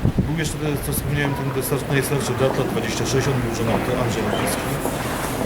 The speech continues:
On wrócił także do kraju z oflagą. Trafiło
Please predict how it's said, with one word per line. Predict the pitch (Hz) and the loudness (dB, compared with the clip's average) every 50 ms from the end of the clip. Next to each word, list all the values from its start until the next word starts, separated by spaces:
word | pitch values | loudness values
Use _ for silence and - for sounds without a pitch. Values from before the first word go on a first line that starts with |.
| - - - 202 | -2 2 4 4
On | 214 208 180 | 6 6 6
wrócił | 170 156 131 - 139 151 160 180 185 165 - - 160 | 6 4 4 2 2 2 2 2 0 0 0 0 0
także | 147 127 127 131 | 0 2 2 2
do | 135 131 | 2 2
kraju | 131 135 127 127 120 117 | 4 4 4 4 4 4
z | 123 120 | 2 2
oflagą. | - 131 127 123 123 143 170 180 180 - - - - 123 - 180 - 220 214 202 185 - - - - - - - - - - | 2 4 2 2 2 2 2 2 2 2 0 0 -2 0 0 0 0 0 0 0 0 0 0 0 0 -2 -2 -2 -4 0 2
Trafiło | 175 165 156 - 175 170 | 4 4 4 4 2 4